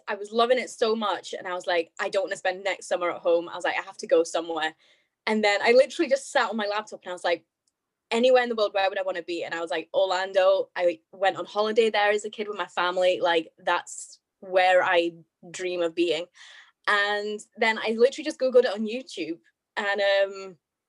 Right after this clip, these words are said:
all these videos came up for, like, the C E P. Like, this was, like, back in, like, twenty thirteen, twenty fourteen. So it was, like, a couple YouTubers. And, um,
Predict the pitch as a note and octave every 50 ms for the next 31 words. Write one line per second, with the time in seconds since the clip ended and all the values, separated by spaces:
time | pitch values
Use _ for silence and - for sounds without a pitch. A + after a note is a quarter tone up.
0 | _ - - B3+ B3 C4 C4 B3 B3+ A#3+ A3 G#3+ A#3 A#3 A#3+ D4 D4+ - - -
1 | A#3+ G#3 G3 D#3 - - G#3 F#3 - E3+ - - - G#3 G3 G3 G3 - - A#3+
2 | A3+ G#3+ F#3 E3+ E3 - - G#3 A3+ A3 A#3+ A#3+ A#3+ - - G#3+ - - F#3 F#3+
3 | G#3 - - A3+ G3 F3+ F3 - _ - - - G3 F#3 F#3+ G3+ - - A3 G#3+
4 | - _ - G3 F#3 F#3 F3 - - A#3 G#3+ G#3+ - A3+ G3 G3+ - G3+ F#3 -
5 | - A3+ A3 A3+ B3+ A#3+ B3 A#3 A#3 - A#3+ - A#3 G#3+ A3 A#3+ A#3 A3+ A3 A#3
6 | A#3+ A#3 - - B3+ B3+ A3+ A#3+ B3 C4 C#4 C#4 - - - - - - - -
7 | - - _ _ _ _ _ - A3+ A3 G#3+ A3 G#3+ G#3 G3+ G3+ G#3 G#3 G3+ G3+
8 | G3+